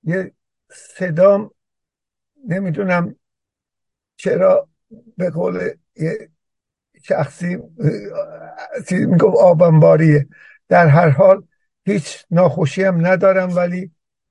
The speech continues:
امیدوارم که برای هفتهٔ دیگه خوب بشه.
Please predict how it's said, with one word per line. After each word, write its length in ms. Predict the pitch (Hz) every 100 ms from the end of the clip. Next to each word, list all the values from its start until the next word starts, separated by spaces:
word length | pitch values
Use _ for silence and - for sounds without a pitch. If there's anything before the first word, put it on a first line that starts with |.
| _ _ - 214 _ _ -
امیدوارم 760 | 151 165 147 160 170 175 175
که 440 | 139 170 160 147 151 _ _ _ _ _ _ _ -
برای 240 | 156 156
هفتهٔ 420 | 139 143 - 165
دیگه 320 | 151 139 160
خوب 380 | 147 - 147 -
بشه. 220 | 135 -